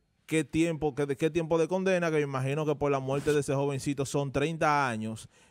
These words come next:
que le darán a, a este pana, Luis-, Luisito, ¿eh? Luisito. Entonces, eh, a-, ahí, ahí está, se está acelerando es-, ese caso de, de estos jóvenes ya, ¿verdad? Siempre se dice que por la presión mediática de los medios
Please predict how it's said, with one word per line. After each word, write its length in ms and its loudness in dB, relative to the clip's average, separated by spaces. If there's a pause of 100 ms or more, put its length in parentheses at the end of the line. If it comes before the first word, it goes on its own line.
que 120 -2
le 80 2
darán 520 2 (260)
a, 600 4
a 200 2
este 180 -2
pana, 580 0
Luis-, 320 0
Luisito, 580 2
¿eh? 120 -6 (560)
Luisito. 640 0 (320)
Entonces, 1160 2
eh, 440 2
a-, 300 -2
ahí, 180 0 (160)
ahí 200 0
está, 320 0
se 80 -2
está 140 -2
acelerando 460 0
es-, 160 -6
ese 320 -2
caso 500 -2 (480)
de, 440 -2
de 120 -4
estos 200 -4
jóvenes 500 0
ya, 300 -4 (160)
¿verdad? 640 -2
Siempre 380 -8
se 120 -4
dice 220 -2
que 100 -4
por 100 -4
la 140 0
presión 280 -4
mediática 540 -2
de 60 -2
los 120 -4
medios 760 -2